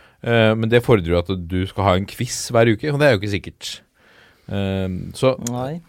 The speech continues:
Speaker 1: foreløpig tanke rundt denne spalten, eh, fra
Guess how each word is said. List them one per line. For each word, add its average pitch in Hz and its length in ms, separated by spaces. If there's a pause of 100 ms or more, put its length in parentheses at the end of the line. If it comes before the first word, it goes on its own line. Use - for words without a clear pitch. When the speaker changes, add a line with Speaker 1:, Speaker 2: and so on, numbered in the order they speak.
(140)
Speaker 1:
foreløpig 113 800
tanke 113 760
rundt 113 300
denne 107 240
spalten, 175 580 (140)
eh, 123 960
fra 117 480